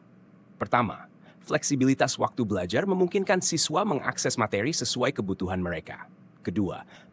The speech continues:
blended learning terbukti meningkatkan hasil belajar, terutama melalui integrasi teknologi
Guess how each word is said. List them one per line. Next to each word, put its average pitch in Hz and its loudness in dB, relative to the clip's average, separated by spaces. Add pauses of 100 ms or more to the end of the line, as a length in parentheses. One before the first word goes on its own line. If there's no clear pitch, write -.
blended 110 2
learning 110 4
terbukti 135 0
meningkatkan 117 4
hasil 104 0
belajar, 90 -2 (240)
terutama 165 6
melalui 135 6
integrasi 139 2
teknologi 98 0